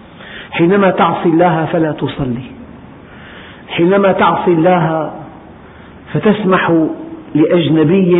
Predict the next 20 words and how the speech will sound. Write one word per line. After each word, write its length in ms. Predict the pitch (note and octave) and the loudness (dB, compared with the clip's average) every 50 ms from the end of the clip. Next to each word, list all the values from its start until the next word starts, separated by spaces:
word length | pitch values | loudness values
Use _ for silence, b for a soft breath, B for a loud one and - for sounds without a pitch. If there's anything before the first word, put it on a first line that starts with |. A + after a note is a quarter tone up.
| E3+ E3+ - | 2 2 2
أن 80 | D#3+ D3 | 2 4
يدخل 460 | C#3+ F3 F3 - - - F3 E3 D#3 | 4 2 2 0 0 0 2 2 4
إلى 280 | D#3 D3 E3+ D#3 E3 D#3+ | 4 4 4 4 4 2
البيت 500 | D#3+ D3 E3+ G3 G3 F#3 D#3+ - - - - - B B B B B B - - | 2 2 2 2 2 2 0 -2 -4 -8 -10 -12 B B B B B B -4 0
في 140 | D3 D3 | 2 2
غيبة 380 | C#3+ D#3 F3+ F3 C#3+ D#3+ D3 - | 4 4 4 4 4 2 2 2
الزوج. 460 | D#3 C#3+ B2 A#2 D#3+ E3+ D#3+ D3 C3 A2 G2 - B B B B B B - | 2 2 2 2 4 4 4 4 2 2 0 -4 B B B B B B -2
أنا 240 | C#3+ C#3 C#3 C#3 - | 0 0 2 2 2
أذكر 380 | - - - - E3+ D#3 - F#3+ | 0 0 0 0 0 0 2 0
أمثلة 520 | F#3+ - - - D#3+ C#3+ C#3 C#3+ C#3 C#3+ - - - - B B B B B B B B B B - | 0 0 0 0 0 0 2 0 0 -2 -4 -6 -10 -12 B B B B B B B B B B 0
لئلا 560 | C3 C#3 - - G3 G#3 G3+ F#3+ F#3 F3 D#3 | 2 2 2 2 2 2 4 4 4 4 2
يتوهم 580 | D3 - C3+ C#3+ D3 - - - - C#3+ C3 C3 | 2 2 2 2 2 2 0 0 0 0 0 0
الزوج 640 | A#2+ A2 G2+ B2 D3 D3 C3+ A#2+ G2 A2 A2 A2 A2 - - B B B B B B B - | 0 0 0 0 2 2 2 2 2 0 0 -2 -2 -6 -8 B B B B B B B -2
أن 180 | D3+ C#3+ C#3 C3+ | 0 2 2 2
أي 360 | - - G#3+ A3 G#3+ G#3 F3+ | 2 2 2 4 4 4 4
مخالفة 760 | E3 D#3 - - D3+ D3 C#3+ D#3 D#3 C#3+ D#3+ D3 C#3+ D3 C#3 | 2 2 0 0 0 0 2 0 0 0 -2 -2 0 0 0
بسيطة 880 | B2 A#2 B2+ A#2+ - - D3+ C#3+ - - B2+ A#2+ - C3+ C3+ C3+ C3+ C3 - - - - - | 0 0 0 -2 -2 -2 -2 -2 -2 -2 -2 -2 -2 0 0 0 0 0 0 -2 -4 -4 -6
تقتضي 480 | D3+ C#3 - - - D#3 D3+ D3 D3+ C3+ | -6 -6 -4 -4 -4 -2 0 0 0 0
هذه 340 | C#3 C#3 C3+ A#2+ C3 A#2+ B2+ | 0 -2 -2 -2 0 -2 0
المعالجة. 640 | B2 C3+ C#3 - C#3+ E3 E3 C#3 A2 F#2+ F2+ E2+ | 0 0 0 0 -2 -2 -2 -2 -2 -2 -4 -6